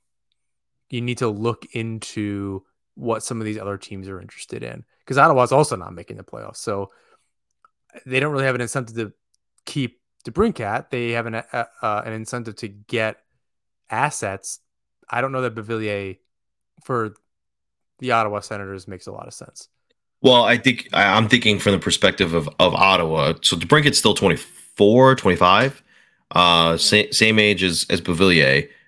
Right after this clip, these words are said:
Speaker 2: I think they want to keep DeBrincat. You know, he, they're, they're a young team that's growing, but I think they're having trouble figuring out how. Beauvillier has another year on his deal. So I think they, they could figure that out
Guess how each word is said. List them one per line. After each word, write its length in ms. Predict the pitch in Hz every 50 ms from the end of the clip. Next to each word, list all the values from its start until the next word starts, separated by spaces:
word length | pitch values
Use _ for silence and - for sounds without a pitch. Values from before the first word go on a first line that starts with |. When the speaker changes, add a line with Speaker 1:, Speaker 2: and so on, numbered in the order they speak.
| _ _ _
Speaker 2:
I 60 | 107
think 200 | - - 131 123
they 120 | 117 104 90
want 380 | 80 78 78 95 123 143 147
to 80 | - 147
keep 200 | - - - -
DeBrincat. 520 | 143 - - - - - 123 95 - - _ _ _ _ _ _ _ _ _ _ _
You 100 | - 98
know, 100 | 87 82
he, 160 | 82 80 80 -
they're, 320 | - 92 98 92 90 78
they're 200 | - 87 95 90
a 60 | 87 85
young 240 | 90 95 95 95
team 260 | 76 - - 95 95 87
that's 160 | 85 82 -
growing, 600 | - - 78 78 90 110 113 98 80 76 78 78
but 120 | 78 85
I 80 | 87 87
think 180 | - 90 78
they're 80 | - 82
having 220 | 90 82 82 80
trouble 340 | 76 - - 98 82 85 82
figuring 400 | - - - 90 80 85 85 85
out 160 | 85 78 -
how. 460 | - - - 90 85 - - - - _ _ _ _ _ _ _ _ _ _ _ _ _ _ _ _ _ _ _ _ _ _ _ _ _ _ _ _ -
Beauvillier 440 | 101 87 92 117 131 123 107 101
has 160 | 98 98 82 87
another 160 | 92 90 90
year 160 | 90 90 87
on 80 | 85 82
his 100 | 80 85
deal. 220 | 101 104 98 - - - - _ _ _ _ _ _ _ _ _ _ _ _ _ _ _ _ -
So 340 | - - 110 95 90 82
I 60 | 82 90
think 200 | - 95 78 -
they, 180 | 95 92 82
they 160 | 80 98 95
could 140 | - 92 -
figure 300 | - - 113 92 85 82 80
that 180 | 82 78 78
out 240 | 85 85 78 78